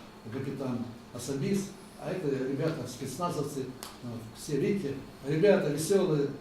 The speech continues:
энергичные, и никто не знает, что буквально через некоторое время придётся вступить в бой с превосходящими силами противника. Я вам скажу, что это на фронте триста метров все могли расположиться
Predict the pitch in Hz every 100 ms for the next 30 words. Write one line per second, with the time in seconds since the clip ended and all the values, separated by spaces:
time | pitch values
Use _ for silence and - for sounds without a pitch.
0 | - - - - - - 135 143 160 -
1 | 156 151 139 139 - - - - - 147
2 | 160 196 185 156 - 147 139 135 139 147
3 | 135 135 131 117 151 135 135 127 135 160
4 | 147 135 - - - - 135 135 160 156
5 | 139 135 - - - - - - - -
6 | 139 139 135 123 143 165 - - - -
7 | - - - 135 135 139 127 - 127 120
8 | - 123 113 107 107 - - 131 - 113
9 | 107 101 - - - - 160 160 - 160
10 | 156 143 - 139 143 143 - - - -
11 | - - - - - - 165 202 214 214
12 | 190 - 202 - 190 190 170 147 135 -
13 | 175 165 151 160 160 156 156 151 180 208
14 | 156 131